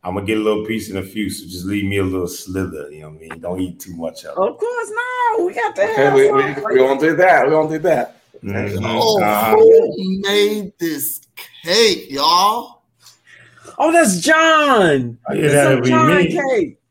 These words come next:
Speaker 1: That'll be me.
Speaker 2: Yeah.
Speaker 4: Uh, uh, okay.
Speaker 1: Yeah.
Speaker 2: Yeah, I'm
Speaker 1: I know you're
Speaker 2: excited.
Speaker 1: speechless, bro. I'll give you the ingredients after
Speaker 4: Speechless
Speaker 1: you
Speaker 4: is
Speaker 1: get
Speaker 4: a
Speaker 1: done
Speaker 4: word.
Speaker 1: with them. Yeah, yeah. So, um, go ahead and dive in that if you want. I'm about to go
Speaker 4: No,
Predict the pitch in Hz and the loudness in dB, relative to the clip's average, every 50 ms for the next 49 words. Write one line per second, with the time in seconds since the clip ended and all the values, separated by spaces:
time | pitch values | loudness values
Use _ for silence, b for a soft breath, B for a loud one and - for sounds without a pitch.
0 | _ - 359 381 415 415 415 427 415 403 381 359 302 226 214 196 180 160 151 135 | _ -8 -4 -2 0 2 2 2 2 2 2 2 2 2 2 2 0 0 -2 -4
1 | 120 113 110 113 - _ _ _ _ _ _ _ _ _ _ _ _ _ _ _ | -6 -8 -10 -14 -16 _ _ _ _ _ _ _ _ _ _ _ _ _ _ _
2 | _ _ _ _ _ _ _ _ _ _ _ _ _ _ _ _ _ _ - - | _ _ _ _ _ _ _ _ _ _ _ _ _ _ _ _ _ _ -16 -16
3 | - - - _ _ _ _ _ _ _ _ _ _ _ _ _ - - - - | -16 -16 -18 _ _ _ _ _ _ _ _ _ _ _ _ _ -16 -14 -14 -16
4 | - - - - - - - 453 466 466 480 508 523 508 480 440 B B B B | -14 -6 -2 0 0 2 2 2 2 4 4 4 4 4 2 -2 B B B B
5 | B B B B B _ _ _ _ _ - 92 98 101 110 123 139 143 131 104 | B B B B B _ _ _ _ _ -16 -10 -6 -2 0 2 2 4 2 2
6 | 90 90 87 78 - - - 359 - 427 480 480 427 - - 151 - - - - | 0 -2 -6 -10 -10 -8 -4 -4 -2 -2 -2 -4 -4 -2 -2 -2 -4 -4 -4 -2
7 | - 127 139 147 165 175 165 - - - - 208 - 170 170 170 170 - - 117 | 0 2 2 4 4 4 4 2 2 0 0 2 2 2 2 2 0 -2 -6 -8
8 | 110 98 - 110 110 107 107 113 123 123 113 104 110 113 110 104 104 101 95 95 | -8 -6 -4 -2 0 2 2 2 2 0 -2 -4 -6 -6 -6 -6 -6 -6 -4 -6
9 | 95 90 87 85 87 110 117 113 101 95 90 82 80 - - - 233 240 233 247 | -6 -6 -8 -8 -8 -8 -8 -6 -6 -8 -8 -10 -10 -8 -4 -2 0 0 0 -2
10 | 262 285 285 285 311 - - 392 349 349 320 285 - - 339 - - - - - | -4 -6 -6 -4 -4 -2 -2 0 0 0 0 -2 -2 -4 -6 -10 -12 -18 -20 -20
11 | - 78 - - - _ _ _ _ - 98 95 85 78 71 71 71 82 92 85 | -20 -20 -20 -20 -20 _ _ _ _ -10 -6 -6 -6 -6 -8 -10 -12 -10 -10 -10
12 | 73 71 71 - - 110 104 98 92 90 90 87 80 76 76 - B B B B | -10 -12 -14 -10 -6 -4 -2 0 0 0 0 -2 -2 -4 -8 -12 B B B B
13 | B B _ - 120 120 127 123 127 127 120 110 101 98 113 110 107 104 101 107 | B B _ 0 2 2 4 4 4 2 2 2 0 2 2 2 2 2 2 0
14 | 117 113 107 104 98 95 90 87 87 92 92 87 101 101 98 92 92 95 98 95 | 0 -2 -2 0 -2 -2 -2 -4 -6 -8 -8 -4 -4 -2 -2 -4 -4 -4 -6 -6
15 | 92 - 92 85 - - - | -6 -6 -10 -8 -6 -4 0